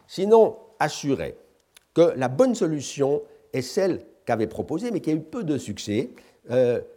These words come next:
euh, l'épigraphiste Sterling Doe, euh,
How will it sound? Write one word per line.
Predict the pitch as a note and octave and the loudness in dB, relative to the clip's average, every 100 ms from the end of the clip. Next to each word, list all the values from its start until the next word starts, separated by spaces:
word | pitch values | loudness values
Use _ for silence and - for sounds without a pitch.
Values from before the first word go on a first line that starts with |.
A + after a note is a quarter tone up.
| - | -14
euh, | A2+ A2+ F2+ | -10 -6 -6
l'épigraphiste | D#2+ D3+ E3 D3+ C#3 C3 C3+ - - | -2 -2 -2 -4 -4 -4 -10 -12 -20
Sterling | _ - C#3+ C3+ C3 A2+ - - G#2 | _ -8 -6 -4 -4 -6 -10 -16 2
Doe, | D#3+ C#3+ D3+ B3 - - _ _ | 8 8 8 0 -10 -20 _ _
euh, | A2 | -4